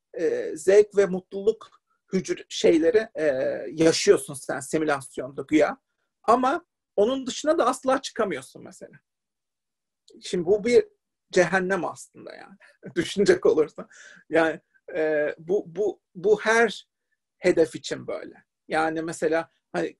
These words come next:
t-, tipik örnek vardır ya, paperclip, işte bu ataç örneği. Ataç, ataç yapma hedefi verdin, yapay zekaya diyelim. Ataç yapma hedefi verdiğin anda sen buna sınırsız ataç yapmaya başladı. Her şeyi ataça çeviriyor.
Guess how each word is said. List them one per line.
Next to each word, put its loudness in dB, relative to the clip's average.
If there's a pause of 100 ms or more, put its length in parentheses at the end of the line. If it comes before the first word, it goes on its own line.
t-, -12
tipik 0
örnek 4
vardır 4
ya, 0 (200)
paperclip, 4
işte -12
bu -6
ataç -2
örneği. -4 (380)
Ataç, 0 (160)
ataç -4 (180)
yapma 2
hedefi -2
verdin, -6
yapay -2
zekaya -16
diyelim. -20 (340)
Ataç 0
yapma 0
hedefi 0
verdiğin 2
anda -2
sen -10
buna -12 (280)
sınırsız 0
ataç 2
yapmaya -4
başladı. -8
Her 2
şeyi 0
ataça 0
çeviriyor. -4